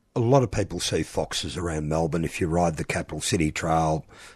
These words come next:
after dusk or early morning, you're nearly guaranteed to spot one.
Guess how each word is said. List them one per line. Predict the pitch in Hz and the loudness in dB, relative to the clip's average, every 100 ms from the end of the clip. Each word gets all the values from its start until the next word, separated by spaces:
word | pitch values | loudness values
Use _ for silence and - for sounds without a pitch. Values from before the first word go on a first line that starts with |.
| - | -2
after | 85 80 - 80 | 4 4 4 -4
dusk | 78 78 - - | 0 0 0 0
or | 78 76 | 2 4
early | 78 76 | 4 4
morning, | 73 78 78 73 | 2 2 2 0
you're | 73 80 | -2 0
nearly | 101 78 | 2 2
guaranteed | 73 87 80 73 71 - 78 71 | 2 2 2 0 -2 -2 -2 -2
to | 78 | -6
spot | - - 78 - | -6 0 0 2
one. | 76 71 | 0 -2